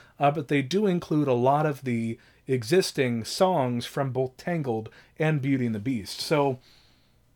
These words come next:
I think that might complicate things. I don't think that Disney would let the big, if they really did wanna make Tangled work at the Hyperion, I don't think that they would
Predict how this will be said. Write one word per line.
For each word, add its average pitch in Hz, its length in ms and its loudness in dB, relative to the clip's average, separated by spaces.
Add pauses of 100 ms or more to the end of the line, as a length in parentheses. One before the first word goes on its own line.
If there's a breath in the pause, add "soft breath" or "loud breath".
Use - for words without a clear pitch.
(300)
I 190 140 8
think 240 320 0
that 233 200 2
might 220 240 -2
complicate 226 640 -4
things. 226 340 -4
I 156 120 4
don't 175 300 2
think 196 320 -2
that 151 200 -6
Disney 165 420 0
would 151 220 -2
let 143 380 6 (720 soft breath)
the 139 100 2
big, 165 340 4 (140)
if 165 200 -4
they 147 140 4
really 160 320 2
did 156 220 2
wanna 147 260 0
make 151 220 -2
Tangled 143 400 -2
work 143 260 0
at - 80 -20
the 131 60 -4
Hyperion, 165 680 -2 (680)
I 127 140 -2
don't 143 340 0
think 160 340 -2
that - 180 -10
they 139 180 4
would 135 280 -2